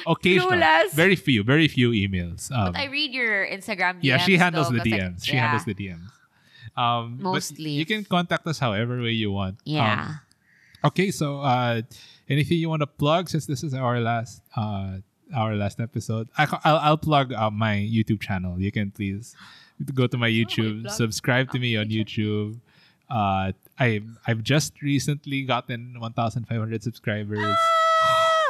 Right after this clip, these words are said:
Speaker 1: Yeah, and I'm really happy about that. So, um, I'm actually going to start doing more book content there also, but more of
Speaker 2: Yes, please.
Speaker 1: nonfiction. More nonfiction, 'cause I
Speaker 2: Uh-huh.
Speaker 1: already have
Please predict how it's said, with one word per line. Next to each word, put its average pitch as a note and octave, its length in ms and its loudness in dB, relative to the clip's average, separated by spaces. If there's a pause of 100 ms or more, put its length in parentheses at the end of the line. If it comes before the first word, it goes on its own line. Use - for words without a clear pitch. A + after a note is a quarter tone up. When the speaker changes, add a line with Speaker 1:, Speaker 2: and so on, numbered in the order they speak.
(160)
Speaker 1:
Yeah, A2+ 460 -2
and A2 80 -8
I'm A2+ 80 -6
really B2+ 180 0
happy B2 260 -2
about A2+ 300 -6
that. A2 460 -2
So, G#2 320 -2
um, G2+ 220 -6 (160)
I'm C#3+ 340 -2
actually G3 340 -4
going G#3+ 160 -6
to E3+ 80 -6
start F#3+ 260 -2
doing D#3 200 2
more D3 140 2
book A#2+ 260 -2
content B2 480 -4
there G#2+ 220 -2
also, G#2+ 320 0
but B2 220 -4
more C#3+ 280 2
of E3 60 2
Speaker 2:
Yes, G#2+ 180 0
please. A2 400 0
Speaker 1:
nonfiction. F#2 480 -4 (400)
More D3 200 2
nonfiction, A#2+ 640 -2
'cause A2 220 -2 (120)
I C3+ 80 2
Speaker 2:
Uh-huh. C#3+ 80 8
Speaker 1:
already F3 220 4
have B2+ 180 0